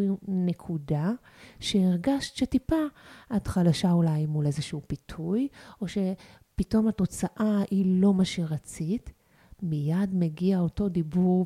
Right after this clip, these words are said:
פנימי, שהוא בעצם אוסף של החוויות שלך, ומספר לך למה את לא יכולה, למה לא תצליחי, למה זה לא המקום. ובעצם ה-, מפה מתחיל כל הדבר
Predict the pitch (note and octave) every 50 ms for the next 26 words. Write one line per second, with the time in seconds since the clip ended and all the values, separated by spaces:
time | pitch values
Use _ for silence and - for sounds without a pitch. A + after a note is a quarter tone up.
0 | - - - E3 D#3+ D#3 D3+ D3 D3+ D#3 E3 G#3 B3+ - _ _ _ _ _ -
1 | - A3+ A3+ G#3+ B3 B3+ - - - B3+ B3 A#3+ A3+ C4+ - _ - A#3+ A3+ A3
2 | - - - - A3 G#3+ - - - - - _ _ _ _ _ _ _ _ _
3 | - - - G3+ F#3+ F3+ - - F#3+ E3 E3+ F3+ E3+ E3+ E3 D#3+ - - - -
4 | F#3 E3 D3+ D#3 E3 F3+ F3+ - - - - _ _ _ _ _ _ _ G#3 F#3+
5 | F#3+ F3+ - - G3+ - _ - A3+ A#3+ A#3+ A#3 G#3 G3+ F#3+ E3 - - - F3+
6 | E3 E3 D#3 D3+ C#3+ - - D#3+ D3+ D#3 D#3+ D#3 - - - E3+ D#3+ D#3+ D#3+ D#3
7 | D#3 D3+ D#3 D#3 D3+ D#3 D#3 D#3 D#3 D#3 - E3+ D#3 - - - F3 E3 E3 D3+
8 | C3+ - - F#3 E3+ E3 D#3 - - - - - G#3+ - - F3+ F3+ F3+ F3 D3+
9 | - F#3 F3 F3 E3+ F3+ F#3 F#3+ F#3+ F#3 F#3 - - - G3 F#3+ F#3 F3+ F3+ F3+
10 | F3 E3+ - - - - - G#3 G3+ G3 F#3+ F#3 F3+ F3+ F3 - - - - _
11 | _ - - F3 D#3 - D#3+ - _ - G#3+ G#3+ - - - - G#3+ G#3 G#3 G3
12 | G3+ - _ _ _ - E3+ - F3 F3 E3 E3 E3 F3 - - F#3 F3+ F3 -
13 | _ _ - - A3+ A3+ B3 - G#3 F#3+ F#3 - - - - G3 G3 G3 F3 -
14 | - F3+ F3+ F3+ F3+ E3 E3 D3 C#3+ D#3 D#3+ D#3+